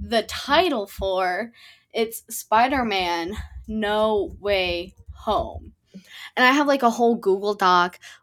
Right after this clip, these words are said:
with all of them typed in. So if you hear me typing,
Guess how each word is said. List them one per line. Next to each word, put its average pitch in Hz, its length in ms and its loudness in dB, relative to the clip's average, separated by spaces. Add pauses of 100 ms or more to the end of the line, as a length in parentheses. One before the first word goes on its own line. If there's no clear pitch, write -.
with 190 400 0 (160)
all 196 180 2
of 196 140 0
them 196 160 -4
typed 180 280 -6
in. 160 200 -8
So 202 100 -4
if 214 100 -6
you 262 140 0
hear 254 180 0
me 220 140 0
typing, 208 560 -4